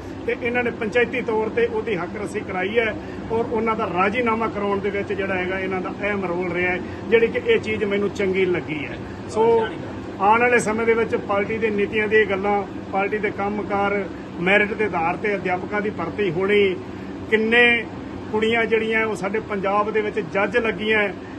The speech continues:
ਇਹ ਗੱਲਾਂ ਸਾਰੀਆਂ ਵੱਡੀਆਂ ਸਟੇਜਾਂ ਤੇ ਕਰਨ ਵਾਲੀਆਂ ਨੇ। ਉਹ ਸਿਹਰਾ ਜਿਹੜਾ ਸਾਰਾ ਆਮ ਆਦਮੀ ਪਾਰਟੀ ਜਿਹੜੀ ਹੈ ਸਰਕਾਰ ਬਣੀ ਹੈ,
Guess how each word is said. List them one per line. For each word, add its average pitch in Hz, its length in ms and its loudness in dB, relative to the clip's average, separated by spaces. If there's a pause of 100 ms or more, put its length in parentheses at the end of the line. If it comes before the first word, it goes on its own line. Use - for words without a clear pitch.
(120)
ਇਹ 233 100 6
ਗੱਲਾਂ 202 360 0
ਸਾਰੀਆਂ 208 440 -2
ਵੱਡੀਆਂ 196 340 -4
ਸਟੇਜਾਂ 208 460 0
ਤੇ 208 120 -2
ਕਰਨ 185 240 -4
ਵਾਲੀਆਂ 202 340 2
ਨੇ। 202 240 0 (400)
ਉਹ 240 220 6
ਸਿਹਰਾ 220 340 0
ਜਿਹੜਾ 202 260 0
ਸਾਰਾ 185 420 0 (340)
ਆਮ 202 240 0
ਆਦਮੀ 196 220 -2
ਪਾਰਟੀ 180 400 0
ਜਿਹੜੀ 190 280 2
ਹੈ 175 60 0
ਸਰਕਾਰ 175 420 -2
ਬਣੀ 170 340 0
ਹੈ, 151 180 -2